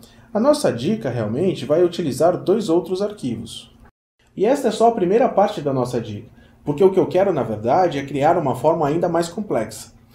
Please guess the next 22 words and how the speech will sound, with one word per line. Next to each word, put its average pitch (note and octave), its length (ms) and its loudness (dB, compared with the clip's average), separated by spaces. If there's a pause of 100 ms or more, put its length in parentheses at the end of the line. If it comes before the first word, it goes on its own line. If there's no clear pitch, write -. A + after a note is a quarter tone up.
(300)
Para C3 220 6
isso, A2+ 420 -2 (200)
eu A#2+ 160 2
entro G3 280 -2
no G3 120 2
menu C#3+ 260 0
três G#2+ 300 -4
D G#2+ 400 -2
com D3+ 160 0
um D#3 40 4
arquivo F3+ 380 -2
totalmente G#3+ 560 0
branco E3+ 340 0
aberto, C#3+ 440 0 (260)
que - 80 -4
é A2+ 60 2
o G#2+ 80 -2
que C3+ 80 -2
eu B2 80 -2
tenho B2+ 260 0
no C#3 100 0
final. C#3 460 -4